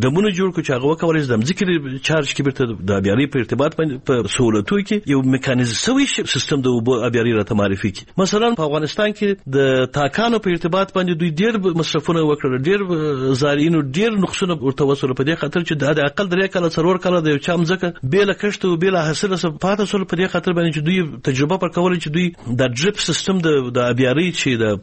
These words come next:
پ-، پیپو کې اوبه د، د تاکو بیخ ته ورکول کېږي، دا یې تجربه کول. او هغه زموږ اقلیم د دې لپاره جوړ نه و. ما په خپله، په خپله ساحه کې کوشش پر وکړي، په ډېر کو-، زیات کوشش پر وکړي چې وکولای شم دا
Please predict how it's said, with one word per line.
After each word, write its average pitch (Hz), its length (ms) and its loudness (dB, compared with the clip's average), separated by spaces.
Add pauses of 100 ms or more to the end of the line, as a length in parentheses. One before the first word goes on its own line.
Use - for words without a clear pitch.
پ-، 107 240 2
پیپو 139 320 0
کې - 160 -4
اوبه 143 240 0
د، 156 40 2 (200)
د 117 160 -4
تاکو 151 320 -2
بیخ 156 160 0
ته 143 80 2
ورکول 113 320 0
کېږي، 202 280 -2
دا 208 160 0
یې 220 100 -2
تجربه 107 300 0
کول. 92 240 -6 (160)
او 139 160 2
هغه 170 240 2
زموږ 160 400 0
اقلیم 196 240 -2
د 185 80 2
دې 196 160 2
لپاره 151 200 -2 (100)
جوړ 208 200 2
نه 226 60 2
و. 196 100 2
ما 160 140 0
په 135 100 -10
خپله، 196 300 0
په 160 80 2 (420)
خپله 202 220 0
ساحه 165 300 0
کې 143 500 -4
کوشش 139 260 0
پر 135 140 2
وکړي، 135 320 0
په 113 40 -2 (200)
ډېر 214 160 2
کو-، 127 640 -6
زیات 208 300 0
کوشش 160 320 0
پر 135 160 2
وکړي 123 320 -2
چې - 120 -4 (320)
وکولای 127 360 2
شم 123 160 2
دا 120 60 4